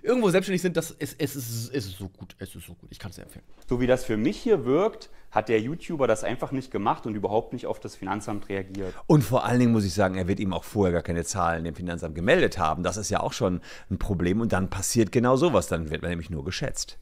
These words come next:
Speaker 2: Das ist natürlich ein großer Fehler. Normalerweise arbeitet man hier mit einem Steuerberater zusammen, der das dann alles für einen regelt. Ein weiteres Problem scheint ja hier zu sein, dass das Finanzamt den Schriftverkehr dann an eine Adresse geschickt hat, die überhaupt nicht mehr aktuell ist. Aber auch hier kann man sich natürlich die Frage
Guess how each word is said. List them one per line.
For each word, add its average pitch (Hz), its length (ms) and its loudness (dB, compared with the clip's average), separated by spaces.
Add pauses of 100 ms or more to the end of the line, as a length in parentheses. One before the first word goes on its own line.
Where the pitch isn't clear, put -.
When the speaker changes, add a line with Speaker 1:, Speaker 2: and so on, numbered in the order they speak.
(120)
Speaker 2:
Das 143 120 -6
ist - 20 4
natürlich 139 360 0
ein 113 80 -4
großer 127 320 0
Fehler. 143 340 0
Normalerweise 123 680 2
arbeitet 123 380 0
man 110 100 -4
hier 120 140 -6
mit - 80 -6
einem 104 160 -6
Steuerberater 110 720 0
zusammen, 117 400 -2
der 107 80 2
das 110 160 0
dann 110 160 -4
alles 120 240 -4
für 120 160 -4
einen 107 180 -4
regelt. 98 540 -6
Ein 101 180 -4
weiteres 151 380 4
Problem 131 420 -2
scheint 127 280 -4
ja 120 60 -2
hier 143 200 -2
zu - 160 -8
sein, 131 260 2
dass 127 140 -2
das 110 160 -6
Finanzamt 120 520 -2
den 104 120 -2
Schriftverkehr 131 640 0
dann 135 160 2
an 98 120 -6
eine 101 200 -4
Adresse 113 440 -2
geschickt 165 420 -6
hat, 151 160 -4
die 123 60 -2
überhaupt 110 260 2
nicht - 180 -6
mehr 117 120 -6
aktuell - 440 -4
ist. - 340 -4
Aber 110 160 4
auch - 60 -6
hier 165 140 2
kann 156 140 2
man 151 120 0
sich 147 140 -6
natürlich 143 340 -4
die 131 80 -12
Frage 127 360 2